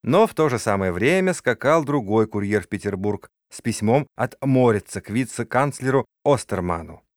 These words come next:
Морец описывал, какими средствами Меньшиков принуждал к созванию нового сейма в десять дней. Грозил сослать членов правления в Сибирь,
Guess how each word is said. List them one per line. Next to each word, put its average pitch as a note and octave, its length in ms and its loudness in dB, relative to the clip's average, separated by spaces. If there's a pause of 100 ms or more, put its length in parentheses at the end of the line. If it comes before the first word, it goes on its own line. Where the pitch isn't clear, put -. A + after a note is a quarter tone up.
(260)
Морец B2 560 2 (180)
описывал, A2 580 -4
какими A#2+ 540 0
средствами G#2+ 600 -2
Меньшиков A#2 640 -2 (160)
принуждал B2+ 640 2 (120)
к - 80 -20
созванию A2 640 2
нового G#2 380 2
сейма B2 520 0 (140)
в G#2+ 220 -6
десять A2+ 420 0
дней. G#2 420 0 (520)
Грозил A#2 440 0
сослать C#3 480 2
членов C3+ 440 0
правления A#2+ 560 0
в - 40 -14
Сибирь, A2+ 560 0